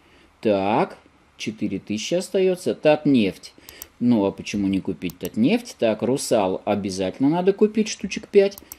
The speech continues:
Так, э, и, э, Лента.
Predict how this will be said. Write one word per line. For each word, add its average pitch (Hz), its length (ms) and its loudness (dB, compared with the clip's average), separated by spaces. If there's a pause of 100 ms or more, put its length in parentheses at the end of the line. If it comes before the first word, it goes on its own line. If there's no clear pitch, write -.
(400)
Так, 120 600 2
э, 123 540 6
и, 190 480 4
э, 123 380 6
Лента. 131 720 4